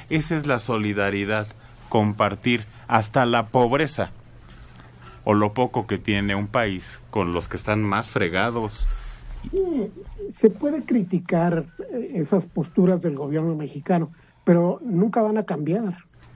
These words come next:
Speaker 1: Es una tradición de este país.
Speaker 2: A menos de que se establezca un gobierno trumpista en México, no van a cambiar.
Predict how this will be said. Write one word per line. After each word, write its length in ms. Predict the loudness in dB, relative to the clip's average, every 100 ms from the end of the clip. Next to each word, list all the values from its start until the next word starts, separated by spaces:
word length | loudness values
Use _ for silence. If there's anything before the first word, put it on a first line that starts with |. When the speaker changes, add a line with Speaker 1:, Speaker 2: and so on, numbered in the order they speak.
| -20 -20 -20 -16 0
Speaker 1:
Es 160 | 2 4
una 220 | 2 2
tradición 580 | 2 2 0 0 0 2
de 80 | 0
este 220 | -2 -2
país. 240 | 2 2
Speaker 2:
A 20 |
menos 480 | 2 2 2 0 0
de 120 | -2
que 140 | 0 -2
se 120 | 0
establezca 800 | -2 0 2 4 2 0 0 2
un 200 | 2 2
gobierno 540 | 0 0 0 0 -2 -4
trumpista 640 | -6 -6 -2 -2 -2 -6
en 140 | -8 -10
México, 440 | -10 -8 -6 -8 _ _ 2
no 220 | 4 4
van 160 | 2
a 100 | 0
cambiar. 400 | -4 -8 -6 -10